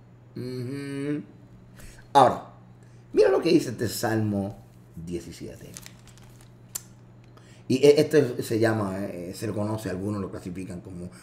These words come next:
un salmo de inocencia, de, de, o del inocente. Dice,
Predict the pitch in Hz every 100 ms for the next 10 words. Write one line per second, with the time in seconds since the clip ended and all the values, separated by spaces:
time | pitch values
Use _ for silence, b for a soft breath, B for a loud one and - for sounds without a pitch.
0 | b - 98 - 90 90 90 90 87 85
1 | 78 92 85 85 - - 92 - - 92
2 | 98 90 92 90 90 82 85 82 - 95
3 | 87 82 90 82 95 90 87 - - -
4 | - b b b b b b 165 170 135